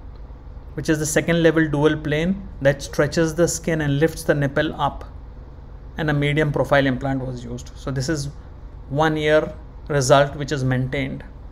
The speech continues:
and obviously the patient needs to maintain the weight and do regular exercise to make sure that she doesn't fluctuate a lot. This is another patient. Although she was B cup,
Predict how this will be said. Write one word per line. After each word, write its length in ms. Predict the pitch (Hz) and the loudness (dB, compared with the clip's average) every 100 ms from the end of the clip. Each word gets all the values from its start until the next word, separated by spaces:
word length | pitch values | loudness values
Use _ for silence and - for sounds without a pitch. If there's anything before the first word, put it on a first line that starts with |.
| - - - - - - - - | -18 -18 -18 -18 -16 -16 -10 -4
and 120 | 151 | 0
obviously 340 | 147 160 180 | 2 2 2
the 100 | 165 | 0
patient 340 | 165 156 165 156 | 0 -2 -2 -4
needs 160 | 156 | -4
to 80 | 156 | -2
maintain 600 | 143 135 131 156 160 160 - - - - - - - | 2 2 2 2 0 -2 -8 -14 -14 -14 -16 -16 -4
the 160 | 135 127 | 0 2
weight 480 | 127 151 156 - - - - - - - - | 4 2 0 -6 -14 -16 -16 -16 -16 -16 -6
and 200 | 156 135 | -2 0
do 120 | 139 | 2
regular 360 | 135 135 156 156 | 2 4 4 2
exercise 480 | 135 - 147 151 151 | 2 2 2 2 -2
to 100 | 151 | -2
make 200 | 151 - | -2 -2
sure 260 | 160 151 | 0 2
that 200 | 143 139 | 2 2
she 120 | - 151 | 0 0
doesn't 320 | 139 139 139 | 0 0 0
fluctuate 520 | - 139 - 147 143 | 2 0 0 -2 2
a 60 | 135 | 2
lot. 400 | 135 131 135 - - - - - - - - - - - - - - - - - - - - - - - - - - - - - - - - - - - - | 2 0 -4 -12 -14 -16 -14 -14 -16 -16 -14 -14 -14 -14 -14 -14 -16 -16 -16 -16 -16 -16 -16 -16 -16 -16 -16 -16 -16 -16 -16 -16 -14 -16 -16 -16 -16 -10 -2
This 100 | 160 | 4
is 100 | 160 | 6
another 200 | 143 151 | 6 4
patient. 540 | 147 143 139 156 160 - | 4 2 2 0 0 0
Although 340 | 143 151 170 | 0 2 2
she 140 | - | 4
was 320 | 160 143 131 - - 156 135 | 4 4 0 -10 -12 -6 0
B 140 | 185 | 0
cup, 380 | 196 175 175 | 4 4 4